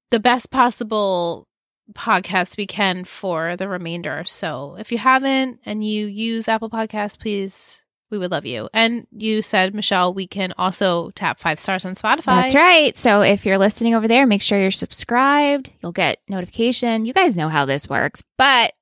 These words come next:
Speaker 2: rate us
Speaker 1: Yeah.
Speaker 2: five stars. And if it's not showing up for you, you probably have to listen to a couple on there. But if Spotify
Speaker 1: Right.
Speaker 2: is your main listening podcast platform,
Speaker 1: Then you should be able to do it.
Speaker 2: then there shouldn't be any problems.
Speaker 1: Exactly.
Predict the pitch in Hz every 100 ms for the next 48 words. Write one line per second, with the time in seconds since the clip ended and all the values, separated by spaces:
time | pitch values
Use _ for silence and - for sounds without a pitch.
0 | _ - 220 214 330 262 185 185 - 175
1 | 180 175 - _ _ _ _ _ 208 190
2 | 190 185 185 - 214 196 - _ - 233
3 | 330 - 359 320 254 254 - 233 233 196
4 | 185 190 196 202 214 208 - 190 190 196
5 | 185 196 180 - 175 160 160 160 165 185
6 | 165 160 185 - 202 - 214 202 214 214
7 | 196 190 180 185 180 180 170 180 - 170
8 | 165 160 165 - _ 185 170 175 208 160
9 | 156 - - - _ 214 269 - 190 170
10 | 165 233 240 220 220 240 240 247 392 392
11 | 202 214 208 220 202 190 180 175 - -
12 | - 65 196 - - _ _ _ _ _
13 | - 233 - 170 160 - - 196